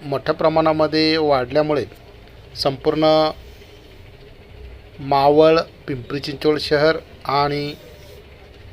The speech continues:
पुणे या भागाला मुसळधार पावसाने मोठ्या प्रमाणामध्ये वेढला असून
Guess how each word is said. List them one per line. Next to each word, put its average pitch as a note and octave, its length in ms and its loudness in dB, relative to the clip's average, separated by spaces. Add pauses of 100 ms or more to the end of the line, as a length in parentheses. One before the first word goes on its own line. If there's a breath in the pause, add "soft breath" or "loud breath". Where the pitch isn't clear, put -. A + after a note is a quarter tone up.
(360)
पुणे D3+ 260 -2 (1160)
या D3 60 2
भागाला D3 640 4 (760)
मुसळधार D#3 520 0
पावसाने C#3+ 520 -2
मोठ्या C3 300 -6
प्रमाणामध्ये C#3+ 760 -4 (1000)
वेढला C3+ 300 4
असून C#3 320 2